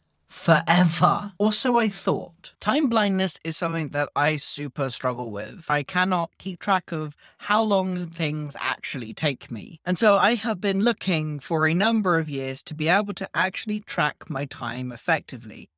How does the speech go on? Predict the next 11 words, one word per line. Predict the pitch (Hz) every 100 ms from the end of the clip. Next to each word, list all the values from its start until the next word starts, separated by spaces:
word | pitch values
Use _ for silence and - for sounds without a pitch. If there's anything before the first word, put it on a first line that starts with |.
| _ _ -
to | 190
being | 175 190 190 185
able | 185 226 202 175
to | - 175
see | 170 - 247 226 180
how | 131 165
much | 165 160 -
time | 170 156 156 151 156 - _ _
things | - 160 160 147 -
actually | 156 - - 147
take. | - 185 127 - -